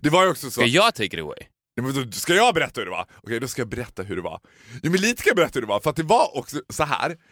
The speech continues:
Speaker 1: Vi var ju på ett surprise party.
Speaker 2: Vilket vi också pratade om.
Speaker 1: Ja, och det är, alltså... Mycket kan sägas som ett surprise party, men I'm not pro surprise parties. Plus att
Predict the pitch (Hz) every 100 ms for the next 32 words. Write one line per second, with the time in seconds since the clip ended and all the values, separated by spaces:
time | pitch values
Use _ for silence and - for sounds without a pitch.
0 | _ 107 139 185 240 143 123 107 113 107
1 | - - 143 - 190 143 107 - - -
2 | - - 98 _ - 117 107 98 - 95
3 | - - - - 123 120 - _ _ _
4 | - 131 - - _ 110 139 147 - 131
5 | 117 120 - _ _ - _ _ _ _
6 | _ _ _ _ _ - 151 165 175 170
7 | 151 139 113 110 101 95 110 101 - 95
8 | 95 87 104 107 104 _ _ _ _ 127
9 | 147 147 123 - 123 104 95 82 95 92
10 | - 87 87 - _ - - - - 160
11 | 143 -